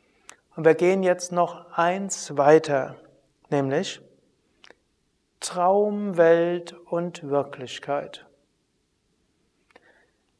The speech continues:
Jede Nacht gehen wir durch drei Bewusstseinszustände. Wachen,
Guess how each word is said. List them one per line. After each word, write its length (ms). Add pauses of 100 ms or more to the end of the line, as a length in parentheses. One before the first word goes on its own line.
(1160)
Jede 300
Nacht 580 (760)
gehen 280
wir 380 (220)
durch 380
drei 400
Bewusstseinszustände. 1600 (880)
Wachen, 680